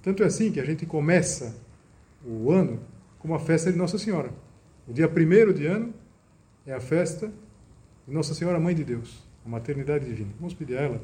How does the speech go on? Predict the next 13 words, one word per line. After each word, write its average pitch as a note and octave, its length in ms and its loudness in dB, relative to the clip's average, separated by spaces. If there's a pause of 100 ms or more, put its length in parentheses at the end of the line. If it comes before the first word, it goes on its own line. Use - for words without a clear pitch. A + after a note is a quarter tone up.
que - 100 -14
é B2 40 -8
Mãe D3 120 -4
de B2 80 -6
Deus B2+ 240 -2
e B2+ 40 -4
Mãe B2 140 -8
nossa, C#3+ 280 -6 (680)
que E3+ 120 -6
nós G3 400 0 (240)
saibamos G#3+ 480 0
nos G#3+ 100 2
superar, E3 480 2